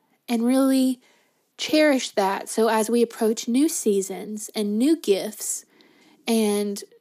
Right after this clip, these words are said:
new things, because God is always doing a new thing, we can keep in mind the memory, cherish the heart behind the gift, and really honor the giver, who is God,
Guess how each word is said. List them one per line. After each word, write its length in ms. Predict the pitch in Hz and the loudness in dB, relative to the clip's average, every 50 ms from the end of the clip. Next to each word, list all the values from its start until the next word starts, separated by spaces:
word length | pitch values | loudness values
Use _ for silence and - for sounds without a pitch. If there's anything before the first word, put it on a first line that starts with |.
| _ - | _ -4
new 300 | 233 220 233 269 320 349 | 0 2 2 4 2 2
things, 800 | 339 - - 190 190 190 165 - 202 226 240 - - - - - _ _ - | 0 -2 -6 -6 -4 -6 -8 -10 -10 -10 -10 -8 -8 -10 -10 -14 _ _ -8
because 240 | 240 - 269 247 - | -4 -2 -2 -2 0
God 240 | - 262 277 277 285 | 0 0 2 2 2
is 100 | 262 254 | 2 2
always 380 | 233 226 226 233 233 214 185 | 2 2 4 4 2 2 2
doing 280 | 190 220 220 214 208 214 | 0 0 0 2 0 0
a 60 | 202 | -2
new 220 | 190 190 190 185 | -4 -4 -4 -6
thing, 480 | 180 - - 196 180 175 175 180 180 - _ _ _ - | -8 -8 -10 -10 -10 -10 -12 -14 -16 -18 _ _ _ -2
we 100 | 254 247 | -2 -2
can 460 | - - 277 254 247 240 220 196 - _ - | -2 0 0 2 2 2 0 -4 -8 _ -12
keep 300 | - - 277 277 269 - | -4 0 0 0 0 0
in 160 | 269 240 220 | -2 -2 0
mind 440 | 214 220 220 226 226 226 226 220 214 - | 0 -2 0 0 0 0 0 -2 -2 -4
the 80 | - 214 | -4 -4
memory, 680 | 208 196 202 196 202 202 196 196 196 196 190 196 196 196 | -4 -2 -2 -2 -2 -4 -4 -6 -6 -6 -6 -8 -8 -8
cherish 840 | - - - - 226 226 226 233 233 233 220 208 - - - - _ _ _ _ _ _ _ _ _ - | -8 -10 -8 -4 -2 -2 0 0 0 -2 -4 -6 -10 -12 -14 -16 _ _ _ _ _ _ _ _ _ -8
the 80 | 233 208 | -8 -8
heart 500 | - - - 233 220 220 214 - 214 214 | -8 -6 -2 0 0 0 0 -4 -6 -8
behind 440 | 214 202 - - 208 202 196 190 | -8 -6 -6 -6 -6 -6 -6 -6
the 60 | 190 185 | -6 -6
gift, 600 | - - 190 185 190 208 202 - - - - _ _ _ _ _ _ _ _ _ _ - | -6 -6 -6 -6 -6 -10 -12 -14 -18 -20 -20 _ _ _ _ _ _ _ _ _ _ -6
and 380 | - 208 202 202 202 196 190 - - | -4 -2 -2 -2 -2 -4 -6 -8 -10
really 340 | 220 202 240 240 240 240 247 - | -4 0 2 4 4 4 2 2
honor 340 | 202 214 220 226 226 226 214 | 0 0 0 2 0 0 0
the 120 | 202 202 | 0 -2
giver, 580 | 185 185 220 220 254 247 220 185 190 190 208 - _ _ _ - | -2 2 2 2 2 2 0 -4 -4 -6 -10 -14 _ _ _ 0
who 100 | 240 214 | 2 2
is 140 | 196 196 | 2 2
God, 520 | - - 233 247 269 254 202 190 196 196 | 0 -6 -6 -4 -2 -2 -2 -4 -4 -6